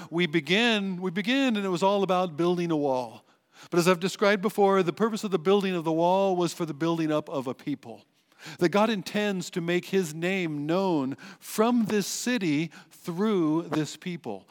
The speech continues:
So Nehemiah is not as much about building a wall as it is about building a people. The project of the wall was to give themselves, even sacrificially, in trust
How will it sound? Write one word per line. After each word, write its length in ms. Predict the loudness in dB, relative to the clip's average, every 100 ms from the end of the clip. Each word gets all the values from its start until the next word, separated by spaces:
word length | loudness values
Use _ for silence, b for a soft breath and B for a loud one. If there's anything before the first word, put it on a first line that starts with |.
| B
So 160 | -4 -2
Nehemiah 640 | 2 2 2 4 4 4
is 160 | 2 2
not 280 | 2 0 0
as 200 | -4 -4
much 640 | -6 0 0 -2 -6 -6
about 280 | 0 -2 0
building 320 | 0 0 -2
a 60 | -2
wall 480 | -2 -4 -4 -8 B B -10
as 180 | -4 -2
it 80 | -2
is 400 | 0 2 2 0
about 380 | -4 -2 -4 -2
building 320 | -2 0 -2
a 60 | -4
people. 420 | -6 -6 -10 -16 _ _ _ _ _ -12
The 140 | -10 -12 _
project 480 | -4 -4 -4 -10 -10
of 100 | -8
the 100 | -4
wall 480 | -4 -4 -8 -14 _ b b b
was 200 | -6 -4
to 120 | -4 -8
give 420 | -4 -4 -4 -6
themselves, 680 | -10 -8 -8 -8 -10 -12 -16
even 380 | -6 -4 -2 -4
sacrificially, 1120 | -4 -6 -6 -8 -12 -8 -8 -8 -8 -6 -8
in 340 | -10 -8 -8 -8
trust 680 | -12 -12 -12 -12 -16 -16